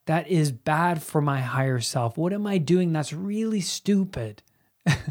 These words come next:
What am I doing that's really stupid?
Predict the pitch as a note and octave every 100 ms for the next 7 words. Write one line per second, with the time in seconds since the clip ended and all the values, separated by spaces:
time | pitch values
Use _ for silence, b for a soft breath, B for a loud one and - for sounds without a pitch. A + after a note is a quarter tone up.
0 | - B E3+ E3 B F#3+ G#3 A3+ G3 E3
1 | F3 G3+ F#3 D#3+ - D#3 E3+ E3+ E3+ C#3
2 | - C#3 A#2+ A#2+ G#2+